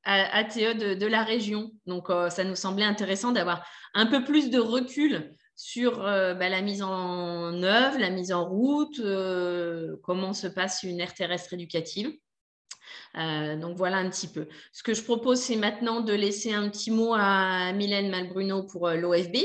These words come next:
puis ensuite, euh, Claire Dietrich pour l'Académie de Grenoble. Et ensuite, on vous laissera la, la parole. Donc, comment va se passer le webinaire ? Dans un premier temps, on va laisser la parole à Claire et Noélie qui vont nous faire un retour d'expérience, euh, sur leur aire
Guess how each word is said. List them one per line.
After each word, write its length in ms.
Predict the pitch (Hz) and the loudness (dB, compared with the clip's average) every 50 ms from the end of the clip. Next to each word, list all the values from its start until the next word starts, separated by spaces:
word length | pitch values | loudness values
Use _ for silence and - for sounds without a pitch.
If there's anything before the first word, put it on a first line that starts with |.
| 453 - - - | 0 -2 -4 -10
puis 240 | - - 240 226 226 | -6 -2 0 2 2
ensuite, 480 | 220 226 - - 233 220 208 214 - - 170 | 2 0 -2 -4 -4 -6 -6 -6 -8 -6 -4
euh, 480 | 170 170 165 165 160 160 160 156 156 | -2 -2 0 -2 -2 -2 -2 -4 -4
Claire 300 | 156 - 240 226 226 220 | -4 -2 0 0 0 2
Dietrich 440 | 208 196 185 190 - 196 190 - - | 0 -2 -2 -2 -4 -8 -8 -8 -8
pour 80 | - 165 | -6 -4
l'Académie 520 | 165 160 160 - 165 160 160 160 160 156 | -4 -2 -2 -2 -2 -2 -2 -2 -2 -2
de 60 | 156 | -4
Grenoble. 520 | 156 156 165 170 160 147 160 202 262 359 - - - - - - _ _ - 190 | -4 -2 -2 0 0 0 0 0 -2 -2 -6 -8 -18 -20 -20 -20 _ _ -6 -4
Et 60 | 185 | -4
ensuite, 340 | 165 160 - 208 208 - 247 202 208 - | -4 -4 -6 -8 -6 -4 -4 -4 -4 -4
on 80 | 196 | -2
vous 140 | 196 196 208 | -2 0 0
laissera 400 | 214 202 196 - - - 220 220 | 2 2 0 0 0 2 2 4
la, 360 | 220 208 190 175 170 165 165 | 4 6 4 6 4 4 4
la 180 | 165 180 202 208 | 4 4 4 4
parole. 520 | 208 220 208 185 175 170 190 220 302 415 - - - - - - - 196 | 4 2 0 2 2 2 2 2 0 0 -4 -6 -14 -20 -20 -12 -8 -6
Donc, 160 | 196 185 196 | -4 0 2
comment 240 | 262 269 269 262 262 | 2 2 2 2 2
va 100 | 254 254 | 2 2
se 80 | 254 | 2
passer 300 | 254 247 240 240 - 247 | 0 -2 0 0 0 -2
le 80 | 240 226 | 0 0
webinaire ? 760 | 233 220 208 233 233 233 226 220 214 214 220 202 160 156 - - - - - | -2 -2 -2 -2 -2 0 2 2 2 0 0 -2 -4 -6 -8 -14 -20 -14 -6
Dans 220 | - 202 220 220 240 | -2 0 2 2 2
un 80 | 233 | 2
premier 360 | 220 233 - 240 240 233 220 226 | 2 2 2 4 4 4 2 2
temps, 180 | 240 226 226 | 2 2 4
on 20 | 208 | 4
va 100 | 196 190 | 2 2
laisser 300 | 190 185 190 - 202 196 | 2 0 -2 -2 -2 -2
la 120 | 190 190 | -2 -2
parole 360 | 190 202 190 185 190 190 190 | 0 0 0 2 4 4 4
à 80 | 185 180 | 2 0
Claire 260 | 185 - 202 196 202 | 0 0 0 0 0
et 80 | 196 190 | 0 -2
Noélie 440 | 185 185 185 180 180 180 190 190 | -2 -2 -2 -2 -2 -2 -4 -4
qui 160 | 190 - - 170 | -6 -6 -8 -6
vont 100 | 165 165 | -4 -4
nous 120 | 165 160 | -4 -4
faire 200 | 165 - 175 160 | -4 -2 -2 0
un 100 | 160 156 | 2 2
retour 320 | 151 165 160 165 - 165 | 2 0 0 -2 -2 -4
d'expérience, 720 | 165 160 151 160 - 165 156 160 165 160 160 151 - - - - - - - - - - | -4 -4 -4 -6 -4 -4 -2 -2 -2 -4 -6 -8 -10 -12 -14 -14 -16 -20 -20 -20 -12 -6
euh, 240 | 170 165 160 151 151 | -2 0 2 2 2
sur 260 | 151 - - 220 208 | 0 0 -2 0 2
leur 240 | 202 202 185 175 175 | 4 4 4 6 6
aire 480 | 175 175 175 175 170 165 160 147 - | 4 4 4 0 -2 -2 -2 -4 -6